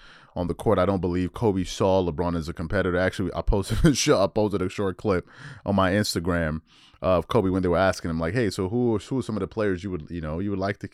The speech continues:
to receive compliments from in the N B A?" And he said, "None of them, really," right? Uh, I think the reason that is because Kobe, number one, is older than LeBron, I believe five or six years older than him. And I believe Kobe was chasing Jordan. So I don't believe that Kobe would look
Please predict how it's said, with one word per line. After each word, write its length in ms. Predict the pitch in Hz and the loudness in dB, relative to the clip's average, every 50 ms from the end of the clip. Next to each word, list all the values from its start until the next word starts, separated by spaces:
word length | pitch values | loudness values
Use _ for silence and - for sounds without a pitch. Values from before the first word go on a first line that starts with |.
| - - _ - 87 87 85 | -16 -20 _ -12 -12 -10 -6
to 100 | 101 92 | -6 -4
receive 280 | 87 90 - 120 101 - | -4 -4 -4 -6 -6 -4
compliments 440 | - 156 165 - 135 92 82 - | -4 -6 -6 -4 -6 -6 -6 -6
from 200 | - - 82 76 | -8 -8 -8 -8
in 60 | 78 78 | -8 -8
the 100 | 80 82 | -6 -6
N 80 | 85 | -6
B 100 | 95 113 | -4 -4
A?" 60 | 123 | -4
And 160 | 101 85 82 85 | -4 -4 -4 -6
he 40 | |
said, 240 | 82 - 73 73 78 | -6 -6 -8 -8 -6
"None 240 | 78 78 78 90 104 | -6 -6 -6 -4 -4
of 100 | 82 69 | -4 -6
them, 280 | 69 62 64 80 95 - - | -6 -10 -12 -14 -16 -12 -10
really," 240 | - 78 65 55 50 | -8 -8 -8 -8 -6
right? 260 | 55 71 90 90 - _ - - - - - - - - - | -4 -4 -4 -4 -6 _ -20 -20 -20 -20 -20 -20 -14 -4 4
Uh, 220 | - 123 127 123 - | 6 8 8 8 6
I 60 | 117 | 2
think 160 | - 151 151 | 0 2 4
the 100 | 139 127 | 4 4
reason 400 | 110 120 135 139 131 110 110 101 | 6 6 6 6 6 6 4 4
that 180 | 98 98 98 92 | 4 4 4 4
is 240 | 92 87 82 80 82 | 2 0 -2 -4 -8
because 260 | 87 90 - 95 87 | -8 -4 -2 -4 -2
Kobe, 300 | - - 131 123 110 107 | 0 2 2 4 4 2
number 180 | 98 95 90 85 | 0 0 -2 -2
one, 100 | 87 87 | -2 -4
is 120 | 85 78 - | -4 -4 -2
older 240 | - 101 101 98 104 | -2 -2 0 0 -2
than 120 | 104 104 | -2 -2
LeBron, 260 | 104 92 104 98 90 | -2 0 0 0 0
I 40 | 85 | 0
believe 260 | 76 82 82 87 82 | -2 -2 -2 -4 -2
five 240 | - 90 85 87 78 | -2 -2 -2 -2 -2
or 40 | 73 | -4
six 300 | - - 98 78 - - | -8 -8 -8 -8 -6 -4
years 160 | 82 78 73 | -4 -4 -4
older 240 | 69 76 92 92 92 | -4 -4 -2 -2 0
than 140 | 90 90 90 | -2 0 -2
him. 240 | 95 95 95 92 _ _ _ - - - - - - - | -2 -4 -4 -6 _ _ _ -20 -20 -20 -20 -20 -14 -6
And 100 | - 101 | -2 0
I 120 | 101 101 101 | 2 2 2
believe 340 | 87 101 101 101 98 92 - | 2 2 2 2 0 -2 -4
Kobe 380 | - - 139 131 131 123 117 | -2 2 2 4 4 4 2
was 340 | 107 101 101 95 87 82 - | 2 2 2 0 0 -2 -6
chasing 720 | - - - - - 123 107 - - - 101 95 90 85 | -12 -10 -6 -2 -2 -2 -2 -2 -6 -8 -6 -6 -6 -8
Jordan. 480 | 78 90 95 87 78 - - - 80 - _ - | -6 -6 -4 -4 -4 -6 -8 -14 -20 -20 _ -16
So 600 | - - - 101 90 87 85 80 80 78 78 - _ _ _ - - _ _ _ _ - | -10 -4 -2 0 0 2 0 0 -2 -4 -6 -10 _ _ _ -20 -20 _ _ _ _ -4
I 60 | 107 110 | 0 0
don't 160 | 120 117 110 | 2 2 2
believe 240 | 107 98 101 98 90 | 2 0 0 0 0
that 140 | 92 85 - | -2 -2 -4
Kobe 300 | - - 123 107 104 107 | -4 -4 -2 -2 0 -2
would 180 | 92 90 85 | -2 -4 -4
look 320 | 82 85 90 104 101 - | -6 -4 -4 -4 -4 -6